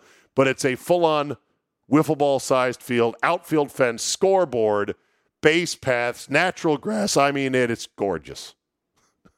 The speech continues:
The home itself is certainly not that impressive looking, but the market out there, the real estate market, is absolutely exploding. And I'm pretty sure, even though I'm not a realtor, I'm pretty sure that that field adds virtually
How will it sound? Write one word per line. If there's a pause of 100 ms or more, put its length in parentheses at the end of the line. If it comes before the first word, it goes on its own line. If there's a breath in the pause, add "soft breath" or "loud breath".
(840 soft breath)
The
home
itself
is
certainly
not
that
impressive
looking, (640)
but
the
market
out
there,
the
real
estate
market,
is
absolutely
exploding. (1200)
And
I'm
pretty
sure,
even
though
I'm
not
a
realtor, (420)
I'm
pretty
sure
that
that
field (100)
adds (360)
virtually